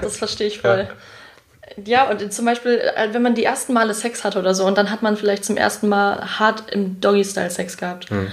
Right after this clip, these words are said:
Speaker 1: dann wirkte das doch irgendwie auch dreckiger als so ein
Speaker 2: Mhm.
Speaker 1: verliebtes
Speaker 2: Das
Speaker 1: Missionarstellungssex.
Speaker 2: weiß ich nicht. Ich hatte noch nie Doggy-Style Sex.
Speaker 1: Wirklich?
Speaker 2: Also ich, also ich war nicht der, der Dog-, der, der
Speaker 1: Ach so.
Speaker 2: Hund war.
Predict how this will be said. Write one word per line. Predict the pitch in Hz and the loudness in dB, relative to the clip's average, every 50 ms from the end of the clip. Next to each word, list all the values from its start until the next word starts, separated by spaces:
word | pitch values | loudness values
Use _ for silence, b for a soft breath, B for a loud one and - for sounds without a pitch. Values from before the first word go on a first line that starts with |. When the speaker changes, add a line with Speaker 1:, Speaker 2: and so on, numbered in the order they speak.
| B B B | B B B
Speaker 1:
dann | - 202 196 190 190 | 0 0 0 2 2
wirkte | 220 226 - 196 | 0 2 2 2
das | 202 202 | 2 0
doch | - 190 | -4 -4
irgendwie | 190 208 208 214 196 - - | -4 0 0 2 2 2 2
auch | 190 - - - - | 0 -2 -6 -10 -6
dreckiger | - 202 - 202 202 208 180 - - - - - _ _ _ _ _ - | -4 0 0 0 0 0 -4 -6 -6 -10 -12 -20 _ _ _ _ _ -10
als | - 185 120 123 | -6 -4 -4 -2
so | 120 202 | -2 -4
ein | 202 | -4
Speaker 2:
Mhm. | 196 | -6
Speaker 1:
verliebtes | - - 196 202 202 214 202 - 208 208 | -8 -10 -10 -8 -8 -8 -8 -8 -8 -8
Speaker 2:
Das | 214 | -6
Speaker 1:
Missionarstellungssex. | 208 214 226 196 190 190 185 202 - - 180 180 185 190 208 214 | -2 -2 -2 -2 0 0 -2 -2 -2 -6 -10 -8 -4 -4 -2 -2
Speaker 2:
weiß | 190 - | -4 -6
ich | 101 95 | -8 -8
nicht. | 110 117 147 170 | -6 -6 -6 -6
Ich | 143 - 117 | -6 -4 -4
hatte | 131 139 147 107 | -2 0 0 -2
noch | 95 95 | -2 -4
nie | 104 101 98 95 - - | -6 -6 -6 -10 -8 -4
Doggy-Style | - 101 104 113 113 - - 117 107 113 113 | -2 -2 -2 -2 -4 -4 -2 0 2 2 2
Sex. | 113 - - 208 190 196 214 | 2 2 0 0 0 -2 -2
Speaker 1:
Wirklich? | 277 349 440 - - | 0 0 0 2 2
Speaker 2:
Also | - - - 226 - 240 233 220 226 220 - - | 0 4 4 4 4 4 2 0 -2 -6 -8 -8
ich, | 139 131 123 - - - _ b b b b | -6 -6 -6 -8 -12 -20 _ b b b b
also | b 117 107 113 | b -4 -2 -2
ich | 123 127 120 - | -4 -6 -2 2
war | 127 117 | 2 2
nicht | 117 113 113 - | 2 2 0 2
der, | 120 107 | 2 2
der | 107 107 104 | 4 2 0
Dog-, | 101 104 101 107 - 104 | 0 0 -2 -2 -2 -2
der, | 113 107 - | -2 0 2
der | - - | 2 0
Speaker 1:
Ach | - | 2
so. | 139 - | 2 0
Speaker 2:
Hund | - 185 - | -2 -2 -4
war. | 95 87 85 | -6 -6 -6